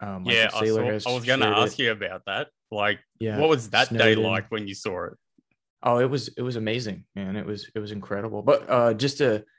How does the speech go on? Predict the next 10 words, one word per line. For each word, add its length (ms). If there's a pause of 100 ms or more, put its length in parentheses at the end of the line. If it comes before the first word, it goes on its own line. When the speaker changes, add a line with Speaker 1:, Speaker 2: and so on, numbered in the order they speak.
(320)
Speaker 1:
finish 380
the 140
thought 280
on 220
that 300
first 280
question 460
was 320
that, 240
uh, 360